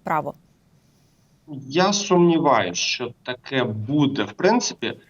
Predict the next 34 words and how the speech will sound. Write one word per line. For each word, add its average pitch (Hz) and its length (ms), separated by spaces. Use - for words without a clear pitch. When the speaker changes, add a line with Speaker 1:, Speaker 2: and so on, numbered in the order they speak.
Speaker 2:
технічно, 240 640
мені 131 240
здається, 117 480
реалізувати 123 680
це 143 480
можливо. 123 680
Механізм 135 500
сповіщення 117 800
зареєстрованих 107 960
громадян 165 720
в - 60
тому, 101 220
що - 200
йому 139 360
прийшла 120 440
повістка, 117 640
а, 104 80
на 117 120
службу. 95 540
Однак, 151 580
е, 143 140
яким 156 400
чином 185 300
все - 160
ж 156 80
таки 135 200
підтвердити 123 1200
факт 120 340
того, 151 220
що 117 240
такий 127 300
громадянин 117 560
її 107 180
отримав? 101 580